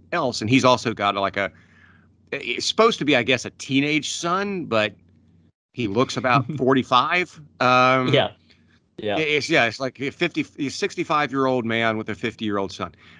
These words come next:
Speaker 1: Um, but anyway, out on this farm, their mother's dead, and, and so it's just the two of them. And so, uh, things, she stays there. They both fall in love with her. Uh, the only real comedy in the movie comes from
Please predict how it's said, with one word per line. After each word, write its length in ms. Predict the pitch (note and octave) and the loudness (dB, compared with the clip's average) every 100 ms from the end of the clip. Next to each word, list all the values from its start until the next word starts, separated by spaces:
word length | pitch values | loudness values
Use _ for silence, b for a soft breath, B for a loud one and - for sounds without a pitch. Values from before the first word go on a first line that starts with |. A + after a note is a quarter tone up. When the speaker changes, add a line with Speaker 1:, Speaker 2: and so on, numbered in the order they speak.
| b | b
Speaker 1:
Um, 340 | D#3+ D#3+ D#3+ D#3 | 4 6 6 2
but 100 | D#3+ | 0
anyway, 340 | F#3 F#3+ C#3 | 2 2 0
out 140 | C3 C3+ | 0 0
on 100 | B2+ | -2
this 120 | A#2 | -6
farm, 380 | - B2 A#2 A2+ | -6 -2 -2 -2
their 120 | A2 | -2
mother's 340 | A2+ C#3+ D#3 A#2 | 0 0 0 -4
dead, 340 | A2+ A2 A2 | -2 -2 -2
and, 140 | A2 G#2 | -4 -6
and 140 | G#2 | -10
so 100 | B2 | -10
it's 120 | A2 | -12
just 140 | A2+ D#3 | -14 -14
the 80 | |
two 280 | D3 - A2+ | -10 -4 -4
of 80 | F#2+ | -4
them. 240 | G2+ F#2+ - _ b b b b b - | -6 -10 -14 _ b b b b b 0
And 200 | C#3+ D3 | 2 2
so, 580 | - D#3+ D#3 D3+ D3+ B2+ _ _ _ _ _ | 0 0 2 2 0 -4 _ _ _ _ _
uh, 60 | - G2+ G#2+ - - | -14 -12 -14 -14 -18
things, 680 | - - F#3 A#3 A3 D3+ - | -4 2 4 4 -2 -6 -10
she 260 | - F#3+ E3+ | -6 -2 -2
stays 420 | - A3 B3 A3+ | 0 2 2 0
there. 300 | D3+ C#3 C3 | 2 4 4
They 140 | A#2+ | 2
both 320 | A#2+ E3+ A3 - | 0 2 0 -2
fall 300 | D3 C#3 A#2+ | -4 -2 -2
in 60 | |
love 260 | A2 B2 G#2 | 2 0 0
with 180 | F#2 - | -6 -6
her. 220 | F#2+ C3+ _ _ _ _ _ _ _ _ b b b b - | -8 -8 _ _ _ _ _ _ _ _ b b b b -2
Uh, 220 | B2 B2 | 2 2
the 120 | B2 | 2
only 240 | A3+ D4 E3+ | 0 2 0
real 340 | G2+ E3+ G3+ | 4 2 2
comedy 800 | - - C3+ D#3+ E3 A#2 D#2 E2 - _ B2 | -2 -8 0 2 2 -2 -8 -14 -18 _ -4
in 100 | A#2+ | -2
the 80 | G2+ | 0
movie 380 | A#2+ C3 G#2 | 0 2 0
comes 480 | F#2+ - B2+ B2 A2+ | -2 0 2 2 -2
from 640 | - - A2 G#2+ G#2 G2+ | -8 -4 -2 0 0 -2